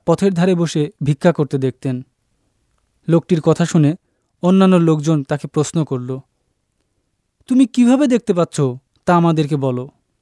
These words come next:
তখন লোকটি অন্যান্য লোকদেরকে বলল, "ঈসা নামের একজন লোক এসে আমার চোখে কাদা লাগিয়ে দিল, আর সে আমাকে বলল,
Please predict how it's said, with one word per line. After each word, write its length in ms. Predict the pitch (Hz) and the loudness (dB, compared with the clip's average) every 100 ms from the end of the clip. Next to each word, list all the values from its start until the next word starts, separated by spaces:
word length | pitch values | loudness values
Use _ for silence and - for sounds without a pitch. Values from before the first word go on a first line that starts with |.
| _ _ _ _ _ - | _ _ _ _ _ -2
তখন 380 | 202 - 220 | -2 2 2
লোকটি 420 | 180 170 - 160 208 _ _ _ | 2 0 -2 -4 -4 _ _ _
অন্যান্য 340 | 185 185 180 | 2 4 4
লোকদেরকে 480 | 170 160 151 156 - | 4 4 2 -2 -2
বলল, 400 | 143 135 127 127 131 _ _ _ _ _ _ _ _ | -2 -2 -2 -6 -10 _ _ _ _ _ _ _ _
"ঈসা 240 | 220 277 | -2 4
নামের 260 | 277 285 277 | 6 6 6
একজন 280 | 254 220 214 | 4 4 4
লোক 240 | 156 156 185 | 4 2 2
এসে 300 | 165 156 220 - | 0 0 0 -6
আমার 200 | - 170 | 2 2
চোখে 240 | 170 180 180 | 2 0 0
কাদা 260 | 170 139 | 0 2
লাগিয়ে 300 | 139 135 131 | 2 2 0
দিল, 240 | 127 123 127 - _ _ _ _ _ _ | 0 -4 -6 -12 _ _ _ _ _ _
আর 120 | 165 | -4
সে 240 | - - | -2 2
আমাকে 280 | 180 202 220 | 4 4 2
বলল, 400 | 180 160 165 170 | 2 2 2 0